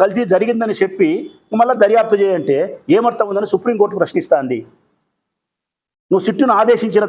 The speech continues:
తర్వాత కల్తీ జరిగిందని ఆ సిట్టు అధికారులు దర్యాప్తులో కల్తీ జరిగిందని ఇస్తారా, ఇయ్యలేదని ఇస్తారా? నీ చేత నియమించబడిన ఉద్యోగస్తులు, నీ ప్రభుత్వంలో పనిచేసేవారు నీ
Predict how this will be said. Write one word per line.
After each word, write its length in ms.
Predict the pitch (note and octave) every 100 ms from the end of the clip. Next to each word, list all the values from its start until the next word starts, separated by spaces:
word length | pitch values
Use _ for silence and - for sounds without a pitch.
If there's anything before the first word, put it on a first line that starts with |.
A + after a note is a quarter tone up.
| F#3
తర్వాత 300 | G#3 G3+ E3 D3+ E3+
కల్తీ 220 | F#3 G#3+ G3
జరిగిందని 460 | F#3+ G3 F3+ C#3 F3 D#4 - _ E3
ఆ 20 | F3+
సిట్టు 200 | G3+ A#3+
అధికారులు 480 | F#3+ G3+ G#3+ G3 D3+ F#3+ - - -
దర్యాప్తులో 500 | E3+ A#3 A3+ F3 C#3+ F#3+ C4 - _ _ _
కల్తీ 220 | D3+ E3+ G3+ D3+
జరిగిందని 380 | G3+ A3+ G#3 -
ఇస్తారా, 260 | D3 D3+ A#3
ఇయ్యలేదని 360 | A#3 A#3 G#3+ F#3+
ఇస్తారా? 300 | E3+ C#3+ A2+ - _ _ _ _ _ _ _ _ _ A2+
నీ 80 | E3+ A3
చేత 180 | B3 A#3+
నియమించబడిన 500 | A3 G#3+ G#3 G3+ G3+ F#3
ఉద్యోగస్తులు, 520 | E3 A3+ G3+ F3+ F#3 G#3+
నీ 60 | G3
ప్రభుత్వంలో 360 | F#3+ G3+ G#3+ G3+ F3
పనిచేసేవారు 640 | F#3 F#3+ F#3 F3 D3 F#3+ A#3 - _
నీ 80 | D3